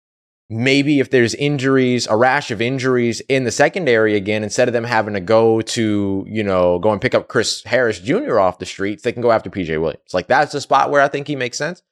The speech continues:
but I don't think he's back for camp, and I don't think that he's on the fifty-three man roster to begin the twenty twenty-three season, sans injuries, right? If there's injuries that get in the way and stuff like that.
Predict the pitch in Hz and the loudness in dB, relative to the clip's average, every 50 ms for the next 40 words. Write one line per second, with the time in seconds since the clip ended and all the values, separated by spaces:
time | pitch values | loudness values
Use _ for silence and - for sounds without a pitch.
0 | _ _ _ _ - - 101 123 160 175 - 220 202 214 185 156 139 170 214 240 | _ _ _ _ -4 -2 0 0 0 -2 -4 -6 -4 -4 -6 -4 -4 -4 -4 -4
1 | - - 151 139 - 180 196 202 156 - 127 107 110 127 156 160 - 160 147 - | -6 -8 -8 -6 -4 -4 -4 -4 -6 -8 -8 -6 -6 -4 -6 -4 -6 -6 -4 -4
2 | 139 127 147 139 117 127 117 110 - - - - 92 - 104 101 95 95 90 87 | -6 -6 -6 -4 -4 -4 -4 -4 -6 -10 -10 -10 -8 -6 -4 -4 -2 -2 0 2
3 | 90 90 90 - - 78 76 78 85 76 85 82 82 - - 92 85 80 80 - | 2 2 0 -2 -4 -12 -8 -8 -6 -4 -4 -6 -6 -6 -6 -6 -6 -6 -8 -8
4 | 87 85 85 78 - - 82 80 78 - - 101 98 95 80 87 80 78 _ _ | -6 -6 -6 -6 -6 -6 -4 -4 -4 -4 -4 -2 -2 -2 -2 -4 -6 -8 _ _
5 | _ _ _ _ _ _ - - - - 135 123 120 117 117 110 101 - - 104 | _ _ _ _ _ _ -16 -10 -2 0 0 0 2 0 -2 -2 -4 -6 -8 -8
6 | 101 90 - 53 52 - - 95 92 90 90 87 - 95 87 82 98 95 95 92 | -8 -8 -8 -10 -12 -12 -6 -2 0 0 0 0 -2 -4 -4 -2 -4 -4 -2 -2
7 | 90 87 80 - 82 73 - 80 64 71 78 76 73 71 71 73 - - - - | -2 -2 -2 -2 -4 -2 -2 -6 -6 -4 -4 -2 -2 -2 -2 -6 -8 -10 -8 -8
8 | 60 58 - 52 50 - | -10 -8 -8 -12 -12 -12